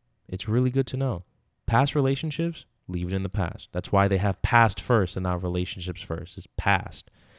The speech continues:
Take care of what you have to take care of in the past. Okay. That's my last point. I would speak more about this. Um, and here's the truth, guys. Taking care of yourselves,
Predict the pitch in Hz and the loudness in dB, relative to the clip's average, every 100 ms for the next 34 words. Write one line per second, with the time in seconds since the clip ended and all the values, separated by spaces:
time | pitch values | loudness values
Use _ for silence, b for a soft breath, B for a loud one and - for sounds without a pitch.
0 | b b _ 110 117 131 135 135 110 101 | b b _ 0 2 4 4 4 2 0
1 | 92 101 113 113 - 110 - 110 107 101 | 0 2 2 0 -2 -8 -2 -2 0 -2
2 | 98 101 87 - - _ b b b b | -2 -4 -4 -8 -20 _ b b b b
3 | _ _ _ - - 95 - 90 90 b | _ _ _ -20 -10 -8 -4 -2 -4 b
4 | b b b b b b b b b b | b b b b b b b b b b
5 | _ 117 143 151 147 143 139 - 147 147 | _ 2 4 4 4 4 2 0 0 0
6 | 147 _ _ _ _ _ _ - - _ | -4 _ _ _ _ _ _ -20 -20 _
7 | - 98 98 131 - 135 123 123 127 131 | -2 2 4 2 2 -2 0 0 2 2
8 | 127 131 135 135 - - _ 98 90 87 | 0 0 -4 -4 -8 -16 _ -2 0 0
9 | 87 104 110 _ 107 107 143 123 107 - | -2 -8 -16 _ -4 0 2 0 -4 -6
10 | 85 - 85 85 82 - _ _ _ _ | -8 -6 -8 -8 -10 -14 _ _ _ _
11 | - _ _ _ _ _ 131 147 151 151 | -20 _ _ _ _ _ 0 0 0 2
12 | 147 143 147 - 147 156 156 | 2 2 -2 0 0 0 -4